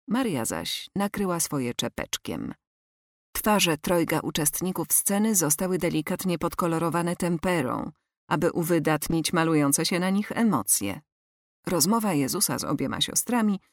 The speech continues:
odbywa się w przestronnym, wysokim wnętrzu z otwierającą się na ogród arkadą. Arkada wypełnia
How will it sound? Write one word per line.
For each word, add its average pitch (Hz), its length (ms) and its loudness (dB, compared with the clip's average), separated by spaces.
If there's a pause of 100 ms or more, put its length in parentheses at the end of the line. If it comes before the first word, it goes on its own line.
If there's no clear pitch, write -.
(200)
odbywa 196 420 0
się 170 260 -2
w - 80 -12
przestronnym, 185 800 2
wysokim 139 560 0
wnętrzu 147 440 2
z 135 80 0
otwierającą 147 800 0
się 151 140 0
na 143 160 2
ogród 156 380 -2
arkadą. 139 680 -2 (880)
Arkada 156 360 0
wypełnia 147 600 0